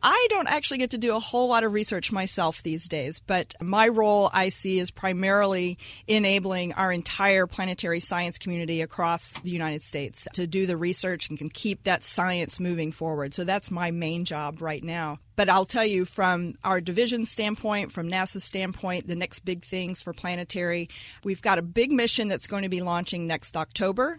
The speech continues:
It's a mission to fly a spacecraft to a moon of Jupiter called Europa.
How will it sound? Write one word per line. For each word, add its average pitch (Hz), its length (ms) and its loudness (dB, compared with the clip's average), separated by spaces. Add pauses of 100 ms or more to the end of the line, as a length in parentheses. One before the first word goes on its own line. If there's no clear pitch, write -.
It's 202 200 -4
a 180 40 -2
mission 185 360 0
to 180 40 -4
fly 185 260 0
a 170 80 0
spacecraft - 840 -2 (120)
to 185 180 2
a 170 40 0
moon 208 320 2
of 175 140 -6
Jupiter 214 420 0
called 170 300 -4
Europa. 175 540 -2